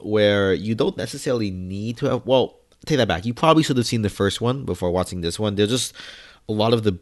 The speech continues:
character building of who the individual characters are, especially the main four, um, the main four young people in the film, and, and, uh,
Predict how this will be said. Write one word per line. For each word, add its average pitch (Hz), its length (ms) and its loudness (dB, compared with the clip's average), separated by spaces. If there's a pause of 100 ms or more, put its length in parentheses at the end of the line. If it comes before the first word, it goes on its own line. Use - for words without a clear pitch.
(140)
character 110 380 2
building 95 360 2
of 90 140 -4
who 104 500 2
the 95 200 -4
individual 92 520 -6
characters 90 500 -2
are, 104 400 6
especially 92 340 0
the 92 80 -2
main 90 360 0
four, 92 680 4 (440)
um, 85 640 -6 (140)
the 107 80 -8
main 101 160 0
four 95 160 0
young 92 360 0
people 90 400 0
in 87 80 -4
the 87 80 -4
film, 82 500 0
and, 82 420 -10 (280)
and, 82 380 -6
uh, 80 100 -6